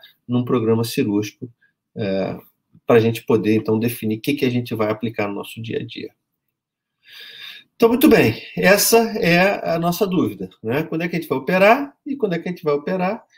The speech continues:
e, e quando operar, qual cirurgia oferecer. Então, vou tentar trazer alguns dados pra gente, é, é, é, nortear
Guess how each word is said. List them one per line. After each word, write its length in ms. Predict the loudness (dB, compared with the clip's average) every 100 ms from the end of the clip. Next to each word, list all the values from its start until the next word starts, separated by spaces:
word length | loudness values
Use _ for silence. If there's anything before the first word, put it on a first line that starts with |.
| _
e, 260 | -8 -8 -10
e 80 | -16
quando 300 | 4 4 6
operar, 600 | 2 2 4 4 4 0 -4
qual 200 | -4 -2
cirurgia 400 | -4 -4 -2 -2
oferecer. 600 | -4 -6 -6 -10 -14 -16 _
Então, 180 | -8
vou 120 | -6 -4
tentar 240 | -2 -2
trazer 240 | 0 2
alguns 280 | 2 2 0
dados 460 | 2 2 0 -4 -18 _ _
pra 140 | -4 0
gente, 480 | 2 0 0 -4 0
é, 120 | 0
é, 120 | 0 0
é, 520 | 0 0 0 0 -2 _
nortear 920 | 0 4 2 0 0 4 6 4 -2